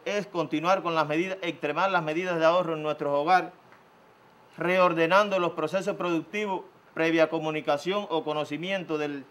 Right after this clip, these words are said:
del posible horario de afectación, porque por supuesto hay que continuar con la vida, vitalidad de la economía y los procesos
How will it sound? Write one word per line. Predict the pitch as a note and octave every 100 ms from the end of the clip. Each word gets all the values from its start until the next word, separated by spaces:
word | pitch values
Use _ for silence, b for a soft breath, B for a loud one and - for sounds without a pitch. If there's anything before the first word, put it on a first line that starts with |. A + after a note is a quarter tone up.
| _ _ _ _ _ _ _ -
del | D3+
posible | - D3+ C#3+ G3 F#3 F3+ F3
horario | F3+ F#3 F3+
de | E3 D#3 D3+
afectación, | D3 D3 D3 D3 G#3 G#3
porque | E3+ C#3+
por | D3
supuesto | C#3+ A#2+ F3+
hay | F3+
que | E3+ E3+
continuar | E3 D#3+ F3 E3+ - _ _ _ _ _
con | D3 D3+
la | D3+
vida, | D3+ D#3 F3 F3 F3 C#3+
vitalidad | C#3+ C#3+ D3 C#3+ E3+
de | F3
la | D#3+
economía | D#3 D3 D3+ F3+ F#3 E3+
y | D3+
los | C#3+ C3
procesos | C#3 C3 E3 E3+ D#3+ C3